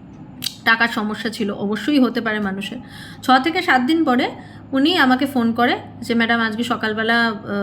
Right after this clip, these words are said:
মানে আপনাকে ফোন করলাম, আমি আজকে করাবো পলিসিটা, তো আপনি একটু দেখে নিন,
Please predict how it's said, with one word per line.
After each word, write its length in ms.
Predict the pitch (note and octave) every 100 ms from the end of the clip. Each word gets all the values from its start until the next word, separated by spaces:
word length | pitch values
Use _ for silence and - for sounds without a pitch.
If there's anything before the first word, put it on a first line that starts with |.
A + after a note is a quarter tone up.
| G3 G3 F#3+ F#3+ -
মানে 360 | G3+ G3+ G3+
আপনাকে 300 | G3 G#3 G#3
ফোন 260 | A3 G#3 G#3
করলাম, 340 | G#3+ A#3+ F4+
আমি 200 | C4 G#3
আজকে 200 | G3+ G#3+
করাবো 340 | G3+ F#3+ G3 A#3
পলিসিটা, 500 | G3 G#3 D#4+ F4 C#4+ - - - -
তো 80 |
আপনি 220 | F#3+ A3 A3
একটু 160 | C4+
দেখে 300 | G#3 F#3 G#3+
নিন, 280 | D4+ F#4+